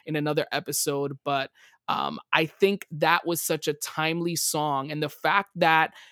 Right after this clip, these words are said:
um, you know, it was released not this year, that song was released, you know, I, I wanna say, like, two years ago on his,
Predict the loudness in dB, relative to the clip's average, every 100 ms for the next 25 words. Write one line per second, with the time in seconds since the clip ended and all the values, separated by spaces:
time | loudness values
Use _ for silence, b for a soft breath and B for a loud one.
0 | B -4 -2 -2 -6 -2 2 4 2 2
1 | 0 4 2 4 2 2 0 -2 -4 -10
2 | _ 0 0 0 2 2 2 -2 -4 -2
3 | -2 -2 -4 -2 -2 -2 -4 -6 -4 -6
4 | -4 -6 -8 -8 -6 -4 -4 -6 -8 -10
5 | -14 -10 -6 -4 -2 -2 -4 -4 -6 -4
6 | -2 -4 -4 -8 -8 -10 -10